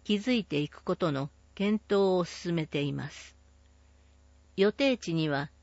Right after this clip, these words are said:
暫定の清掃関連施設があり、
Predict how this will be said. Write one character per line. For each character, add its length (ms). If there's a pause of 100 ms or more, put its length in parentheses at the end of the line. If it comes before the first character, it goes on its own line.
(160)
暫 280
定 260
の 240 (100)
清 240
掃 320
関 320
連 240
施 100
設 300
が 220
あ 80
り、 200